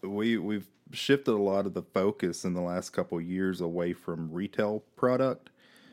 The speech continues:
uh, which we keep a few items on our website to fill that need. But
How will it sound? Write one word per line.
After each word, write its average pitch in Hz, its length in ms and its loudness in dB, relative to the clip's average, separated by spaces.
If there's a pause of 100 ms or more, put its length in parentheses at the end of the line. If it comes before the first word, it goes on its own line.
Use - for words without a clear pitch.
(460)
uh, 90 200 -2
which 87 260 -6 (180)
we 87 100 -4
keep - 300 0
a 110 60 0
few 95 300 0
items 92 420 2
on 85 120 0
our 82 120 -2
website 92 560 0 (500)
to 87 140 -2
fill 104 420 2
that 90 240 0
need. 85 520 -4 (840)
But 170 260 -10